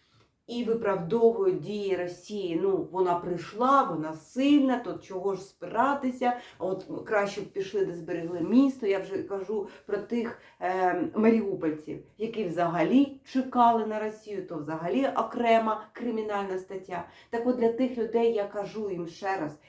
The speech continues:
і ще раз нагадую, що якщо б не було військового нападу в чотирнадцятому році, якщо б не було відкритого пош-, повномасштабного вторгнення двадцять четвертого лютого двадцять другого року,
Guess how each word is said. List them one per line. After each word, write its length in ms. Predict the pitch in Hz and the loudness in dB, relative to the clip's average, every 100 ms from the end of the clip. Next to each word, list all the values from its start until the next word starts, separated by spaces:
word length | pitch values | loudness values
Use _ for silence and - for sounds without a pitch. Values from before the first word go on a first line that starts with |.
| - | -18
і 60 | |
ще 180 | - 247 | -4 -2
раз 200 | 247 247 | -2 -2
нагадую, 500 | 208 175 160 143 - - _ _ | -6 -4 -6 -6 -8 -16 _ _
що 180 | - | 2
якщо 300 | 247 247 311 | 2 2 2
б 80 | 262 | 6
не 140 | 269 262 | 6 6
було 580 | 262 247 226 - - - _ | 4 4 4 0 -4 -16 _
військового 580 | 185 247 - 294 269 262 | -6 -6 -2 -2 0 0
нападу 400 | 233 233 214 170 | 4 4 2 -8
в 120 | 165 | -12
чотирнадцятому 680 | - - 185 208 - 180 180 | -14 -12 -8 -8 -10 -14 -12
році, 360 | 147 - _ _ _ _ - | -10 -12 _ _ _ _ 0
якщо 400 | 220 - 294 311 | 0 2 4 6
б 100 | 220 | 6
не 140 | 262 | 4
було 560 | 262 226 208 196 143 - _ 185 | 4 2 2 0 -2 -8 _ -14
відкритого 680 | 220 - 247 269 277 254 | -14 -6 -4 0 2 2
пош-, 400 | 233 226 - - | 0 -4 -6 -12
повномасштабного 920 | 208 208 208 196 196 - 220 220 202 | -4 -2 -2 -4 -6 0 0 0 -4
вторгнення 720 | 190 - 202 208 196 190 180 180 - 160 | -6 -6 -4 -4 -4 -6 -6 -8 -16 -10
двадцять 340 | 196 208 - | -6 -6 -10
четвертого 640 | - - 190 185 196 175 | -16 -10 -8 -8 -8 -8
лютого 640 | 180 214 - 185 160 160 - _ - | -6 -6 -4 -8 -6 -12 -14 _ -8
двадцять 380 | 214 - - 160 | -4 -4 -4 -2
другого 380 | 220 233 190 | 2 2 2
року, 340 | 170 156 - | -2 -4 -6